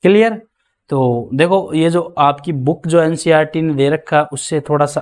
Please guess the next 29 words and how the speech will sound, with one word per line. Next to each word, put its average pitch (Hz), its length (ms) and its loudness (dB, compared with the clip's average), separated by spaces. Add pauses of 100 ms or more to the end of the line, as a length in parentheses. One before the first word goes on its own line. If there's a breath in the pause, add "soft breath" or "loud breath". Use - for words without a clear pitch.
अलग 143 240 2
हटके 135 260 -4
मैंने 143 220 2
इस 139 100 -4
पे 139 120 -4
मेंशन 131 440 -2
किया 139 240 -2
है, 156 140 -4 (420 soft breath)
तो 147 80 -8
आप 139 100 -4
इसको 147 180 -6
नोट 135 320 2
ज़रूर 143 320 4
करें। 147 340 2 (360 loud breath)
मैं 139 200 0 (1120)
एक 139 200 -4
एक 147 120 0
करके 143 280 0
छोड़ 135 280 -4
रहा 151 120 2
हूँ, 151 180 2
आप 139 140 2
घर 127 160 -4
जाके 139 240 -2
इसका 139 240 -4
स्क्रीनशॉट 143 520 -2
भी 151 100 -2
ले 151 120 2
लेना 147 320 -2